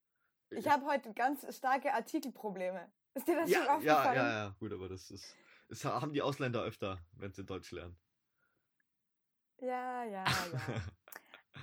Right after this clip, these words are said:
Speaker 1: Also, nein, sorry, not sorry, aber kein Valentinsdate. Ähm,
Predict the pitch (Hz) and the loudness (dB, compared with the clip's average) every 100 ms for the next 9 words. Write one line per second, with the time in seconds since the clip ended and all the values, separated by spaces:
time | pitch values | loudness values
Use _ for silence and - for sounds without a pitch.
0 | - - _ _ 262 277 269 285 - 240 | -18 -20 _ _ 8 8 8 4 6 6
1 | 277 311 320 - - 269 294 277 240 - | 6 6 0 -4 2 4 4 2 -2 0
2 | 269 254 254 226 220 220 - 240 247 208 | 0 0 2 2 0 -2 -6 -6 -4 -4
3 | 220 233 226 240 - 202 208 - - _ | -4 -8 -10 -12 -4 -2 -2 -6 -20 _
4 | _ _ - - _ _ _ _ - 311 | _ _ -20 -20 _ _ _ _ 6 6